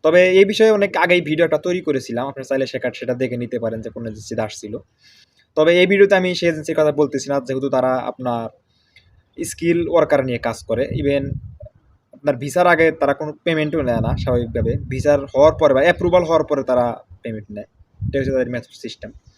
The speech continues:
তবে যে তিনটা এজেন্সির কথা বললাম, চাইলে সেখানে আপনারা যোগাযোগ করতে পারেন। এর বাইরেও যদি ভালো কোনো এজেন্সি থাকে, অবশ্যই আমাদের ইনবক্সে জানাবেন,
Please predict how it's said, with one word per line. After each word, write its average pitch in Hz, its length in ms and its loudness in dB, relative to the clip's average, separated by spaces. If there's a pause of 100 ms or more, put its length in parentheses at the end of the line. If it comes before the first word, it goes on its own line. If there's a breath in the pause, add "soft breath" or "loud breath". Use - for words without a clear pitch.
(420)
তবে 165 180 0
যে 175 100 2
তিনটা 202 280 2
এজেন্সির 196 300 0
কথা 190 200 0
বললাম, 165 320 -2
চাইলে 156 260 2
সেখানে - 260 2
আপনারা 143 200 -4
যোগাযোগ 143 320 0
করতে 123 240 -8
পারেন। 123 280 -4
এর 160 160 2
বাইরেও 160 440 0
যদি 165 200 -6 (120)
ভালো 131 180 -4
কোনো 147 180 -2
এজেন্সি 135 320 -6
থাকে, 127 220 -6
অবশ্যই 127 300 -2
আমাদের 131 200 -2
ইনবক্সে 127 340 -4
জানাবেন, 123 320 -4